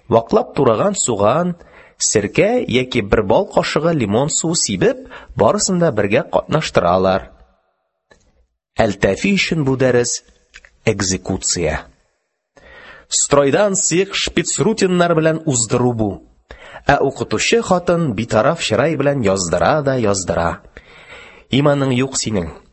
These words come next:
Миһербансыз син. Син юньле булсаң, аз гына уйлап карар идең. Син миһербанлы булсаң, аз гына аңлар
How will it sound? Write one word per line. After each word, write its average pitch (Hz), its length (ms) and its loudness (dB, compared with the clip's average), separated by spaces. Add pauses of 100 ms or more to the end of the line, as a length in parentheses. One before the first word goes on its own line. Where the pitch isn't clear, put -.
(800)
Миһербансыз 165 880 0
син. - 260 -6 (580)
Син 190 280 2
юньле 180 300 2
булсаң, 160 540 0
аз 165 220 4
гына 165 220 2
уйлап 151 360 0
карар 139 320 2
идең. 90 280 -4 (520)
Син 190 300 2
миһербанлы 170 640 2
булсаң, 160 540 0
аз 180 260 2
гына 185 220 2
аңлар 151 480 2